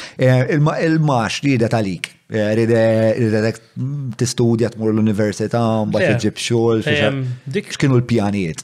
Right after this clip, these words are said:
Speaker 2: Il-pjanijiet dawn dejjem kien tgħid li għamel li trid. Diki. Kien tgħid li għamel li trid, ma qatt ma qalt li għamel hekk, għamel hekk, għamel hekk.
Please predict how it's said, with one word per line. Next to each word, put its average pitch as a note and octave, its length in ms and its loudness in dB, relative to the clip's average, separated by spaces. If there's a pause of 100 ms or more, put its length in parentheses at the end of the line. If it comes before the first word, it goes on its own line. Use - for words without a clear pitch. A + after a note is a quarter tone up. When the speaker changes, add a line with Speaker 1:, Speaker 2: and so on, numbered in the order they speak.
Speaker 2:
Il-pjanijiet D#3+ 500 -4
dawn C#3+ 220 -2
dejjem B2+ 240 -2
kien A2+ 160 -10
tgħid G#2+ 160 -10
li B2+ 80 -2
għamel B2+ 220 -2
li A#2 100 -8
trid. G#2 260 -12 (1120)
Diki. A2+ 160 -10 (800)
Kien B2+ 160 -6
tgħid D3 160 0
li C#3+ 100 0
għamel C#3 220 -2
li C3 160 -2
trid, A#2+ 160 -8
ma C3+ 100 -6
qatt C#3 140 -8
ma B2+ 80 -2
qalt B2+ 160 -4
li B2 80 0
għamel A2+ 300 -6
hekk, B2 180 -12
għamel A2 240 -10
hekk, B2+ 160 -12
għamel A2 240 -10
hekk. - 160 -18